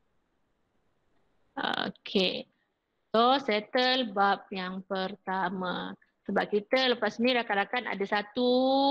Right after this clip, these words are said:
tugasan untuk membina Quizlet mengikut subjek masing-masing. Dan meletakkannya di dalam, yang pertama letak dalam Google Class masing-masing.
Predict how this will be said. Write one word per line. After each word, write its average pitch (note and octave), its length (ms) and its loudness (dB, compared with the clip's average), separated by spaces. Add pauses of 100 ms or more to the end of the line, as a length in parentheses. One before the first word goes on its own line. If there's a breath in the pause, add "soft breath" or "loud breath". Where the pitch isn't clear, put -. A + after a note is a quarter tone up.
(140)
tugasan C#4+ 640 0
untuk A3 500 0
membina A3+ 720 0 (840 loud breath)
Quizlet A#3+ 600 2 (720)
mengikut A#3 560 0
subjek G3+ 480 -2
masing-masing. F#3 800 -6 (400)
Dan G3+ 520 2 (680)
meletakkannya B3+ 960 0
di A3+ 160 -4
dalam, G3+ 560 0
yang G3 160 -4
pertama G3 560 -2
letak A#3 340 -2
dalam F#3 380 -4
Google C4 400 0
Class F#3 320 -4
masing-masing. F#3 880 -4